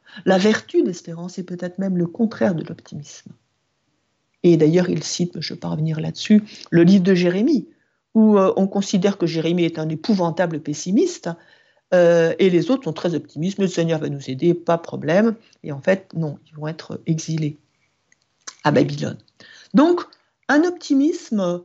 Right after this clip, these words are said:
systématique, c'est un peu léger, c'est pas ça l'espérance. Ça peut même, quelque part, nous empêcher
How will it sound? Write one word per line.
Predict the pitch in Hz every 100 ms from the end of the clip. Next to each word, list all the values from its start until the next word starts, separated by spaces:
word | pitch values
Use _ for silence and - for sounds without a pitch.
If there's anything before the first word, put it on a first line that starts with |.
| _ _ _
systématique, | - - 262 302 285 233 - 254 294 - 175 165
c'est | - - -
un | 277
peu | 285
léger, | 302 247 208 196 226 _ _ _
c'est | - 311
pas | 277
ça | - 202 202
l'espérance. | 180 - 175 160 175 - _ _ _
Ça | - 269
peut | 262 254
même, | 247 311 254 180 175 _
quelque | _ 254 254
part, | 220 - 233 277 240 170 170 _ _ _
nous | - 233 247
empêcher | 277 285 233 - - 233 254 269